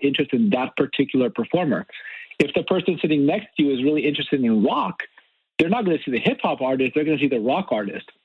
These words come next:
It's the same ad, but different imagery. The same template, but different information delivered to you. So that's the precision nature of advertising. And then you take it a step further,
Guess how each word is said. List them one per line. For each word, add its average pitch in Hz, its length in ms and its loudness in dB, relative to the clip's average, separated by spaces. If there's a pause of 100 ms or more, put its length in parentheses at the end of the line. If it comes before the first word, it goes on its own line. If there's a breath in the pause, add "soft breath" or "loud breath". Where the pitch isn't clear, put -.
(160)
It's - 100 0
the 160 100 0 (100)
same 226 280 2
ad, 175 440 0 (220)
but 120 140 -2
different 160 360 -2
imagery. 131 540 0 (240)
The 147 160 2
same 175 180 2
template, 143 640 0 (280)
but 123 140 0
different 160 460 0
information 143 760 0
delivered 127 440 2
to 127 60 4
you. 117 140 4
So 120 80 2
that's 147 300 0 (360 loud breath)
the 147 80 0
precision 143 720 0
nature 131 400 4
of 110 100 -2
advertising. 113 720 -2 (380 loud breath)
And 156 100 2
then 196 80 2
you 226 80 2
take 196 200 0
it 175 60 0
a 147 40 -4
step 147 260 -2
further, 151 440 0